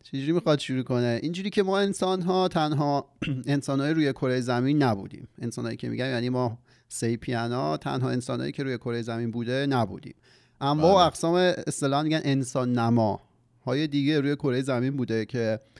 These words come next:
Speaker 1: عمرشون به میلیون‌ها سال قبل برمیگشته. اه، تا یه زمانی که تصور می‌شد تکامل یه روند خطی داشته.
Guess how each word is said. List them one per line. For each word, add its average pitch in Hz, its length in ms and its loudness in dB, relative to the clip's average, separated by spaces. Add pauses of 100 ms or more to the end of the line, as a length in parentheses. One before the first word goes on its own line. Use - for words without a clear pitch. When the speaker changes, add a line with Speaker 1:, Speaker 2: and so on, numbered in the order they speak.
(320)
Speaker 1:
عمرشون 160 440 4
به 139 280 4
میلیون‌ها 135 800 4
سال 143 600 4 (540)
قبل 120 280 4
برمیگشته. 95 760 -4 (1200)
اه، 160 500 6
تا 175 200 8
یه 190 100 10
زمانی 202 420 8
که 214 520 4
تصور 160 580 4
می‌شد 196 260 0
تکامل 160 520 2
یه 185 80 4
روند 160 320 4
خطی 127 580 0
داشته. - 520 -4